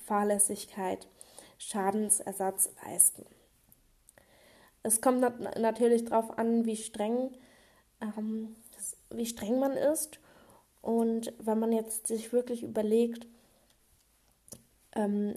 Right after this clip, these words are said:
wenn man jetzt schon Garantie übernimmt und das Beschaffungsrisiko, äh, da kann man, da kann man einiges, ähm, natürlich aushandeln, je nachdem, wie streng man ist. Und,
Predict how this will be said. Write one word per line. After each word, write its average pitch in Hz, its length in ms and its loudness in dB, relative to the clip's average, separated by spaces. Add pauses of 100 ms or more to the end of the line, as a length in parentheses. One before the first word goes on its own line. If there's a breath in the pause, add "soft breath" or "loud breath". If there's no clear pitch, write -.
wenn 214 240 0
man 220 160 4
jetzt 220 340 -2
schon 214 200 0
Garantie 202 560 2
übernimmt 233 540 0
und 226 140 -4
das 214 140 -4
Beschaffungsrisiko, 233 1120 0 (1040 loud breath)
äh, - 280 -10
da - 80 -20 (100)
kann 233 160 -6
man, 226 320 -2 (280)
da - 60 -18
kann - 220 -8
man 233 140 0
einiges, 233 720 0 (520 loud breath)
ähm, 214 460 -2
natürlich 220 560 0
aushandeln, 240 680 4 (400 loud breath)
je 233 140 4
nachdem, 233 640 4
wie 220 80 0
streng 196 340 -4
man 190 140 -6
ist. - 340 -8 (1200 soft breath)
Und, 214 520 0